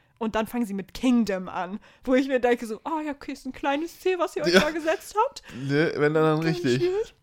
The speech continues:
Speaker 1: Und das Süße war, dass sie die ganze Zeit da saßen, ihren ganzen Juniors, äh, sozusagen zugeguckt haben und die waren die ganze Zeit so, wow, wir wollen auch so sein. So hat sich K-Pop geändert, das ist ja voll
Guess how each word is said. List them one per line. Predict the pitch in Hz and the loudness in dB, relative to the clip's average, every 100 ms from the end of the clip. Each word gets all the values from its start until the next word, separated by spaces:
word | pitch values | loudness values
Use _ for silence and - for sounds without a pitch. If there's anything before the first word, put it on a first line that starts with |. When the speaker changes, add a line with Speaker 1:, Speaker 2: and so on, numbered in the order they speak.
| _ _ _ _ - | _ _ _ _ -4
Speaker 1:
Und | 269 | -2
das | 240 - | -2 -4
Süße | 247 294 285 | -8 -4 -4
war, | 233 214 | 0 0
dass | 233 233 | -2 -4
sie | 247 | -6
die | 233 | -2
ganze | 233 233 | -2 -4
Zeit | - 226 | -6 -6
da | 226 202 | -4 -2
saßen, | 208 233 - 240 240 | 0 0 -2 -4 -4
ihren | 226 220 214 | -4 -4 -2
ganzen | 220 220 220 | -2 -2 -6
Juniors, | 214 240 262 226 202 - | -4 -2 0 0 -2 -8
äh, | - 196 | -6 -4
sozusagen | 196 202 - 196 202 | -4 -10 -6 -4 -4
zugeguckt | - 220 220 240 220 - | -8 -12 -10 -8 -10 -10
haben | 208 202 | -8 -6
und | 214 | -4
die | 202 | -4
waren | 208 | -6
die | 202 | -6
ganze | 202 - | -8 -10
Zeit | 214 202 | -14 -12
so, | 208 208 - _ _ _ | -10 -10 -12 _ _ _
wow, | 208 202 196 | -10 -8 -8
wir | 190 | -10
wollen | 196 190 | -10 -10
auch | 185 185 | -12 -14
so | - 180 | -16 -14
sein. | 190 180 180 | -14 -12 -12
So | 180 214 247 | -8 -6 -6
hat | 233 - | -8 -10
sich | 202 | -14
K-Pop | - 220 - 208 - | -12 -12 -10 -14 -14
geändert, | 196 202 202 190 | -10 -8 -8 -8
das | 190 | -12
ist | 190 - | -14 -12
ja | 180 | -12
voll | - 190 185 | -10 -8 -8